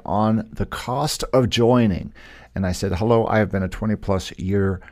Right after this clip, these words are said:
B M I writer. Recently, I thought the free,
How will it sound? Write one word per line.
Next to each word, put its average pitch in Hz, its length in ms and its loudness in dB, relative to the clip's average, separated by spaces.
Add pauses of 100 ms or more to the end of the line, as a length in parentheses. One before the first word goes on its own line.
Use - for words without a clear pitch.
(220)
B 123 140 2
M 123 100 4
I 98 120 2
writer. 90 360 0
Recently, 98 580 -2
I 92 100 -2
thought 98 260 -2
the 92 120 -2
free, 92 420 -4